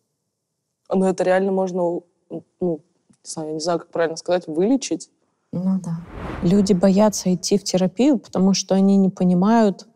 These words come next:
Speaker 2: что будет. Но реальность такова, что никто не знает, что будет. Иногда открываются какие-то очень тяжёлые воспоминания,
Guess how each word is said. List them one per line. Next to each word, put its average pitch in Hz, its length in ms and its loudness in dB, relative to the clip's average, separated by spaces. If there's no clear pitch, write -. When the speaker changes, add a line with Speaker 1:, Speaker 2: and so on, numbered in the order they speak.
Speaker 2:
что - 280 -4
будет. 165 560 0
Но 170 220 2
реальность 185 520 2
такова, 185 400 0
что - 220 -2
никто 175 380 2
не 160 140 2
знает, 147 400 -2
что - 260 -4
будет. 143 480 -6
Иногда 165 480 4
открываются 170 760 2
какие-то 160 460 -2
очень 170 420 2
тяжёлые 156 500 2
воспоминания, 147 920 -4